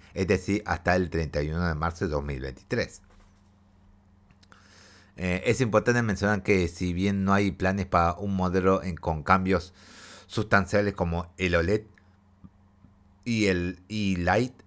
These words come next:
eh, sí veremos una edición especial del Switch. Recordemos que este mes está a la venta el Switch con un diseño inspirado en Splatoon tres, pero por, por dentro seguirá siendo el mismo oled que ya conoces.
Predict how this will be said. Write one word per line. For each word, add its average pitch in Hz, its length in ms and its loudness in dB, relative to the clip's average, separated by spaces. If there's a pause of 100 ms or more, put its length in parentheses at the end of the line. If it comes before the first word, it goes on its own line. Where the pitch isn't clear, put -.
(120)
eh, 92 380 -2
sí 113 180 0
veremos 107 420 2
una 104 180 -2
edición 98 340 0
especial 90 460 -4
del 87 160 -4
Switch. - 420 -6 (600)
Recordemos 92 580 2
que 98 120 2
este 82 640 -2
mes 98 380 0
está 85 580 0
a 80 180 -4
la 80 120 0
venta 85 280 -2
el 73 120 -4
Switch - 400 -4
con 82 420 0
un 90 160 -6
diseño 85 340 -4
inspirado 87 680 -2
en 78 260 -6
Splatoon 76 640 -6
tres, 80 400 -4 (320)
pero 82 240 0
por, 76 640 -2 (540)
por 80 200 2
dentro 98 360 2
seguirá 85 400 0
siendo 85 400 0
el 82 180 -4
mismo 85 480 -4
oled 80 320 -2 (380)
que 78 160 -2
ya 82 120 2
conoces. 78 680 -6